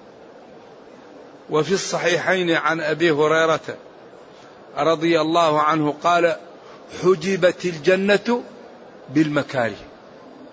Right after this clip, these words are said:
حجبت الجنة بالمكاره، وحجبت النار بالشهوات. قال العلماء: من اقتحم حجبات المكاره دخل الجنة.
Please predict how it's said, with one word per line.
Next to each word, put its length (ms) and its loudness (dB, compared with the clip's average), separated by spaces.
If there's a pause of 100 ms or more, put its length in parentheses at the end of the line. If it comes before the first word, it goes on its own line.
(600)
حجبت 580 2
الجنة 760 0 (420)
بالمكاره، 640 -4 (1200)
وحجبت 720 0
النار 440 0 (1040)
بالشهوات. 580 -4 (2000)
قال 200 2
العلماء: 920 0 (840)
من 240 2
اقتحم 600 0
حجبات 600 -2
المكاره 600 0 (960)
دخل 280 0
الجنة. 400 -2